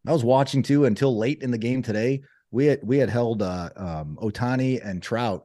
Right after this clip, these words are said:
to one hit apiece. And then Ohtani got his second hit late in the game.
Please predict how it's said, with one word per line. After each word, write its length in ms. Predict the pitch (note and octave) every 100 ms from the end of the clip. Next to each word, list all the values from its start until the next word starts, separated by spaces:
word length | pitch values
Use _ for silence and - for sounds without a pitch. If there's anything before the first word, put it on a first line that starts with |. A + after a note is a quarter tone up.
| -
to 440 | A2 G2+ F#2 F2
one 240 | - G#2 C#3
hit 140 | C#3
apiece. 420 | A#2 A#2 - - _ _ -
And 80 | G2
then 80 |
Ohtani 340 | F#2+ - A#2 A2
got 140 | G#2+
his 100 | F#2+
second 300 | - G2+ G2+
hit 140 | G2+ E2+
late 180 | G2
in 60 | F2
the 60 | F2+
game. 340 | F#2 F#2 F2